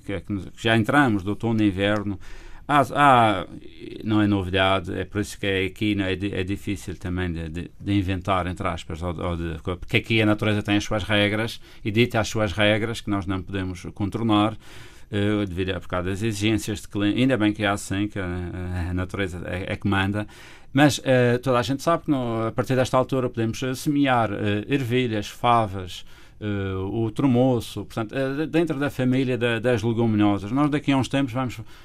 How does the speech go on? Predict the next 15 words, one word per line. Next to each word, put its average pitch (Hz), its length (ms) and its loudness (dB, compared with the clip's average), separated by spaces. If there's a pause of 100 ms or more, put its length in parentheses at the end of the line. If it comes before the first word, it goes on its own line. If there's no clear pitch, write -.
(120)
vamos 123 180 -4
para - 160 -6
a 123 40 -2
zona 123 260 0
de - 80 -12
São 120 160 -2
Vicente, 127 580 -2
ou 107 480 -2
a 107 60 0
zona 123 260 0
da 117 140 6
vinha, 117 520 2 (360)
e 127 160 0
começa, 127 320 -2
eh, 113 340 -2